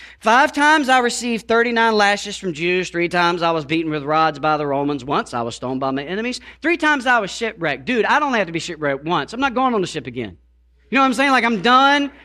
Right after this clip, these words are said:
I, I'll walk. Give me a camel, donkey, I'm good, right? Like, I'll get there. It'll be months. I mean, but no, he, he does. Brother does it two more times and is shipwrecked. Three,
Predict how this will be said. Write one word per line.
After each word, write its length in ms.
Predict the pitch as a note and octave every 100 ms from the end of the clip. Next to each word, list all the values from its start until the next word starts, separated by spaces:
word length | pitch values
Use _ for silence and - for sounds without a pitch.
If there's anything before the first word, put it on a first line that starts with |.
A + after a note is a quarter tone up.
| - -
I, 180 | G3+ A3
I'll 160 | G#3+
walk. 460 | A3 A#3 G3+ - -
Give 160 | F3+
me 80 | G3+
a 40 | D#3+
camel, 440 | A3+ C4+ C4 B3
donkey, 420 | F#3 A3 G#3+ A3
I'm 160 | G#3 G3+
good, 340 | G#3 G#3+ C3+
right? 280 | C3+ F3 A3
Like, 260 | G3 F#3 - - -
I'll 180 | B3 F4
get 260 | D#4 C#4
there. 260 | B3+ B3+ D4
It'll 120 | C#4
be 120 | C4
months. 380 | A#3 A#3 - - - - -
I 80 | B3+
mean, 120 | B3
but 120 | A#3
no, 160 | C4 D#4
he, 180 | D#4
he 160 | D4+ C#4+
does. 220 | D#4+ A3
Brother 240 | F#3+ C4+ B3+
does 180 | C#4
it 140 | B3 E3+
two 120 | F#3
more 220 | B3 D4
times 420 | C4+ D4 G4+ B3+
and 120 | E3+ F#3+
is 100 | -
shipwrecked. 460 | C#4 C4+ B3 - - -
Three, 220 | E4+ G4+